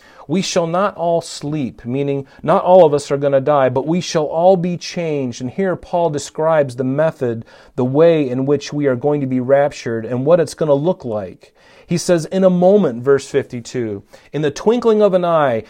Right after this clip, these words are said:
and the twinkling of an eye is so quick that it's literally nanoseconds. It happens so quickly,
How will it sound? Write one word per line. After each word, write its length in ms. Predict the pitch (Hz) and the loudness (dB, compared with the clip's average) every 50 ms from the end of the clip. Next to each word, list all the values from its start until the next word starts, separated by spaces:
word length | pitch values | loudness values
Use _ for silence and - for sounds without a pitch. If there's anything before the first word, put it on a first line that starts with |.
| - - | -12 -10
and 120 | 139 139 | -6 -6
the 60 | 139 | -6
twinkling 460 | 131 - - 226 240 226 226 214 208 | -4 -2 0 0 0 2 2 2 4
of 120 | 202 190 160 | 2 2 0
an 120 | 165 165 | 0 -2
eye 180 | 165 165 160 151 | -2 0 0 0
is 160 | 131 165 170 | -2 -4 -6
so 220 | - - 185 185 | -6 -2 -2 -2
quick 480 | 180 - - - 190 175 147 131 - - _ _ _ _ - | -2 -2 -6 -4 0 0 0 0 -2 -6 _ _ _ _ 0
that 160 | - - - | 2 2 2
it's 180 | - 120 - 139 | 2 0 -6 -10
literally 540 | 131 139 156 151 170 175 175 156 143 135 | -10 -8 -4 -2 0 0 2 0 0 0
nanoseconds. 1000 | 131 127 131 127 139 139 139 131 127 - - - 143 127 120 - 120 101 98 - | -2 -2 -2 0 0 0 0 -2 -4 -6 -6 -6 -6 -6 -6 -6 -10 -10 -10 -10
It 120 | - 123 113 | -10 -8 -6
happens 380 | - 156 151 - - 123 113 | -4 -4 -4 -4 -6 -8 -6
so 180 | - - 185 202 | -4 -2 -2 -2
quickly, 640 | 202 - - - 208 208 - 139 117 117 117 120 | -2 0 2 2 2 2 2 -2 -2 -2 -2 -6